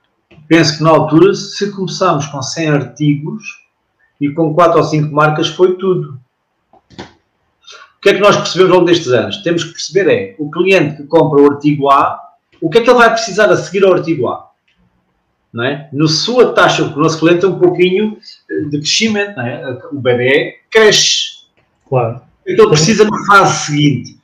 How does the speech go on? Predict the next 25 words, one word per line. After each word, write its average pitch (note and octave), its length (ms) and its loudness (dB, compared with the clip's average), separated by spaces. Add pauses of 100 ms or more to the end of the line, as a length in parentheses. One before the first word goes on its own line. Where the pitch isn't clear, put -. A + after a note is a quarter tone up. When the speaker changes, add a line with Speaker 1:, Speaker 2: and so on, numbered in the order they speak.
(180)
Speaker 1:
E D3+ 80 -6
foi F3+ 260 4
isso - 260 -6
que A3 120 -2
nos, G3 600 0 (380)
ahm, C#3+ 840 -2
fez F3+ 360 0
procurar E3+ 680 0
o B3 80 0
artigo B3 320 -4
seguinte. A3 640 -6
Essa D#3 300 -2
recorrência F3+ 840 -2 (140)
vem A3 420 -4 (320)
de D#3+ 460 2
acompanhar G3+ 800 2
o G#3 80 4
crescimento G#3+ 380 -2
do G#3+ 60 -8
bebê. A3 360 2
Quem A3+ 140 2
está A3+ 160 2
ligado A#3 320 2
à A#3 100 6
moda E3+ 560 0